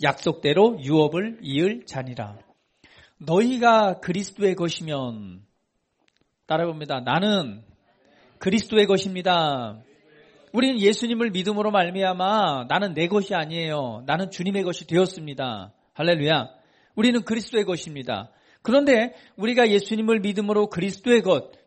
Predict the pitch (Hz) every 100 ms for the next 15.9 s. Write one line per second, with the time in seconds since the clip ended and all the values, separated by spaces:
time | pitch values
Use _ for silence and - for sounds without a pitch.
0 | - 190 190 202 202 220 208 202 185 156
1 | 160 165 160 226 214 127 110 - 240 -
2 | - _ _ _ _ _ _ _ _ -
3 | 120 147 170 175 170 226 339 - - _
4 | _ _ _ _ _ - 170 165 175 143
5 | 120 - 98 78 - _ _ _ _ _
6 | - 139 180 226 254 262 214 202 208 202
7 | 175 - 165 208 208 127 107 - - 190
8 | 262 - - 135 139 - 214 196 - 170
9 | 156 127 160 208 214 214 156 147 139 143
10 | 135 247 294 - _ _ _ _ _ _
11 | _ - 170 196 208 190 208 151 117 170
12 | 185 170 156 156 - - 135 175 190 151
13 | 120 110 107 110 120 113 101 _ _ _
14 | - 143 160 139 127 117 131 151 165 185
15 | 175 170 160 135 160 165 143 110